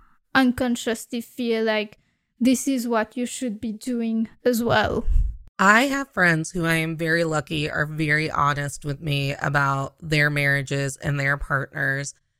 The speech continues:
Speaker 2: And what ends up happening is they'll tell me something and I'll say something along the lines of, "I refuse to be undervalued in my home.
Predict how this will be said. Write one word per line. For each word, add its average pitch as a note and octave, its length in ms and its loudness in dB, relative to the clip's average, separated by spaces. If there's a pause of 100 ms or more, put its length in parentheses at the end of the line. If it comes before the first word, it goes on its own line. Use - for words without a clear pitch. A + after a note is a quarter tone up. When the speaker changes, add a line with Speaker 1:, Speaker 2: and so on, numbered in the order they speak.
(240)
Speaker 2:
And D3+ 580 2 (120)
what - 280 -2
ends G#3 300 -4
up B3+ 160 -4
happening D#3+ 720 -2 (480)
is E3 600 0 (280)
they'll F#3 400 2
tell A3+ 220 -2
me A3 180 -6
something D3 720 -4 (720)
and F3 160 4
I'll F3+ 260 6
say G3 240 -2
something F3+ 340 -2
along D#3+ 300 0
the D#3 80 -4
lines D3+ 360 -4
of, D#3 200 0 (140)
"I A#3 140 10
refuse D4+ 560 0
to C#4 120 -2
be G#3 180 0
undervalued G3+ 1040 2 (220)
in F#3 180 2
my F3+ 220 6
home. D3+ 420 -2